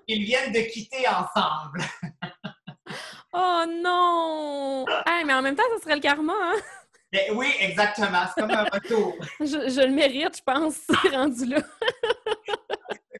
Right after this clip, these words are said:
Speaker 1: karma t'en doit une, ça, c'est sûr. <laughs>
Speaker 2: Mais, euh, merci, euh, d'avoir accepté mon invitation, Alex.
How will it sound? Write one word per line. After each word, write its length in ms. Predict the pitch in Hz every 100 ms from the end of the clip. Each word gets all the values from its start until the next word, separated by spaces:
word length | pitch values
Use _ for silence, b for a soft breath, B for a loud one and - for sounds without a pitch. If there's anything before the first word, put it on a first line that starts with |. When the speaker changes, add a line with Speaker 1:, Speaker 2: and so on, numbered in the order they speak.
| -
Speaker 1:
karma 380 | 233 226 254 269
t'en 240 | 220 185
doit 180 | 190 170
une, 240 | 165 156 147
ça, 80 | 190 180
c'est 120 | 160
sûr. 260 | 143 143 135 - _
<laughs> 460 | 202 165 - 151 143
Speaker 2:
Mais, 420 | 240 247 240 226
euh, 60 | 220
merci, 480 | 208 220 240 - 440 466
euh, 80 | 247
d'avoir 220 | 226 233
accepté 340 | 233 240 214
mon 160 | 359 269
invitation, 480 | 226 - 220 214 302
Alex. 460 | 233 226 349 -